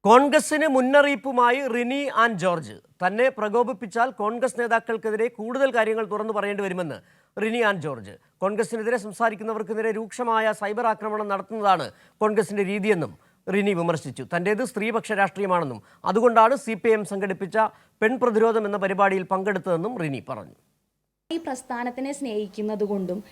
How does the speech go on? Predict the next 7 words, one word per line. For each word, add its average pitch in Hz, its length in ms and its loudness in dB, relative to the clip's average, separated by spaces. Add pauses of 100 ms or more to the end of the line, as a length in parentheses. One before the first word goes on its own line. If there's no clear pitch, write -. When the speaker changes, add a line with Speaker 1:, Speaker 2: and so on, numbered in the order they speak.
(400)
Speaker 2:
ഈ - 20 0 (160)
പ്രസ്ഥാനത്തിലുള്ള 269 1300 2 (480)
ചില 285 140 4 (160)
നല്ല 254 340 2 (100)
മനുഷ്യരെ 254 400 4 (140)
ഓർത്തുകൊണ്ടുമാണ് 247 1000 2 (500)
ഇങ്ങനെ 220 280 -4